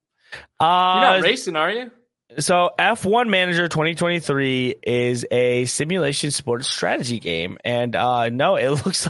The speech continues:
Speaker 1: like you are not the racer. You are the, the coach.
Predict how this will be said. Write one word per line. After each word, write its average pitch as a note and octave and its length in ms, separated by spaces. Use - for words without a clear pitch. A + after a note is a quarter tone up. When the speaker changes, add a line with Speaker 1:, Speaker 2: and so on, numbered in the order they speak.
Speaker 1:
like - 280
you F3+ 200
are D#3+ 340
not E3 240
the D3 100
racer. C3 640
You G3 180
are F3 200
the, D#3 280
the D3 140
coach. F3+ 580